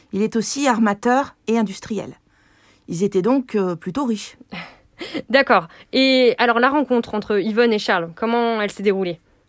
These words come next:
Speaker 1: La rencontre, euh, elle a été, entre guillemets, arrangée par une amie, euh, commune des deux familles, la calaisienne Paul d'Anquin-Ferrand. Euh, cette dame connaissait très bien Yvonne, un peu moins Charles,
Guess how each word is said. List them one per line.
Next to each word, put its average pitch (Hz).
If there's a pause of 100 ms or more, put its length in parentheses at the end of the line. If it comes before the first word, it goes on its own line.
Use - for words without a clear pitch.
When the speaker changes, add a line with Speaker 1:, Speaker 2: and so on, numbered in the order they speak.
(220)
Speaker 1:
La 220
rencontre, 269
euh, 202
elle 214
a 220
été, 254
entre 226
guillemets, 247
arrangée 233
par 226
une 220
amie, 247
euh, 220
commune 254
des 247
deux 226
familles, 240 (540)
la 208
calaisienne 233
Paul 269
d'Anquin-Ferrand. 226 (340)
Euh, 190
cette 202
dame 320
connaissait 226
très 262
bien 285
Yvonne, 240
un 220
peu 285
moins 240
Charles, 180